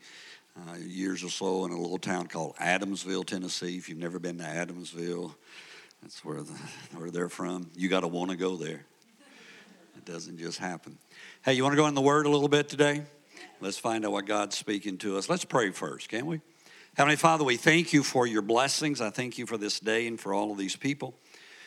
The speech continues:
And Lord, you know the need of every person in this room today.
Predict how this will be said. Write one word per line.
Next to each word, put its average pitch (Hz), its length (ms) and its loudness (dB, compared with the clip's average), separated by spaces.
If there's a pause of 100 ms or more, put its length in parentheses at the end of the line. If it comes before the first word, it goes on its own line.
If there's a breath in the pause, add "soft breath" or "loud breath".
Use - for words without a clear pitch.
(380 loud breath)
And 113 100 2
Lord, 123 200 4
you 135 80 6
know 127 200 4
the 110 100 2
need 117 320 0
of 98 100 4
every 120 280 2
person 123 400 -2
in 110 140 0
this 104 220 0
room 101 380 -2
today. 78 460 -6